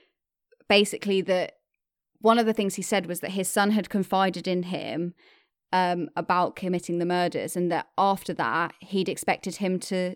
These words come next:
like, save him and to, like, not go to the police about it. And he expected him to be his confidant. And, and as a father, he had to battle with this, you know, should I save my son or should I do the right thing?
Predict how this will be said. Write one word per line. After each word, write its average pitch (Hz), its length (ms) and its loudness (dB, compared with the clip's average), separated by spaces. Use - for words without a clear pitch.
like, - 200 -4
save 196 300 -2
him 226 360 4
and 175 140 0
to, 180 120 -4
like, 175 180 0
not 185 320 2
go 180 120 2
to 180 140 -6
the 180 80 -4
police 185 320 -4
about 175 360 -4
it. 180 180 0
And 180 80 -2
he 180 160 -2
expected 170 420 -4
him 175 160 -4
to 185 80 -10
be 180 100 -4
his 180 120 -6
confidant. 170 500 -4
And, 165 160 -2
and 165 280 2
as 170 120 0
a 175 60 -4
father, 214 460 4
he 175 160 -4
had 175 180 -6
to 180 80 -6
battle 180 380 -4
with 170 220 -6
this, - 540 -6
you 180 80 -6
know, 170 180 -2
should 190 240 -2
I 180 80 2
save 175 260 -2
my 180 120 0
son 175 320 0
or 170 100 -2
should 170 180 -8
I 170 100 0
do 175 140 -6
the 160 120 -6
right 170 200 -4
thing? 185 460 -4